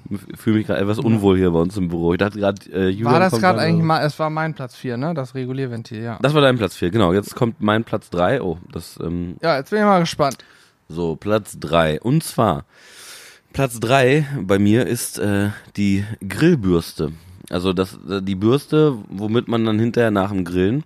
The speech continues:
Speaker 2: ähm, den Rost wieder sauber kriegt, weil,
Speaker 1: Mhm.
Speaker 2: äh, ich, es ist zwar immer, äh, also ich, ich finde es halt immer nervig, wenn, wenn man, also in, in der Regel ist es ja so, wir machen das ja,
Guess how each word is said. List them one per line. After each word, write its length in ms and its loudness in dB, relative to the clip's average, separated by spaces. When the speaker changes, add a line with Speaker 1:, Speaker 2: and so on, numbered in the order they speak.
Speaker 2:
ähm, 480 2
den 120 0
Rost 300 0
wieder 180 2
sauber 260 2
kriegt, 320 -8
weil, 280 2
Speaker 1:
Mhm. 260 0
Speaker 2:
äh, 240 4
ich, 420 -14
es 180 -4
ist 160 -8
zwar 180 2
immer, 360 4
äh, 280 4
also 240 -2
ich, 200 -6
ich 100 -10
finde 200 2
es 80 -4
halt 160 2
immer 340 2
nervig, 520 2
wenn, 180 2
wenn 120 2
man, 100 0
also 180 -2
in, 220 -2
in 220 -4
der 100 2
Regel 220 4
ist 60 2
es 60 -8
ja 80 0
so, 240 0
wir 60 0
machen 240 0
das 160 -6
ja, 160 2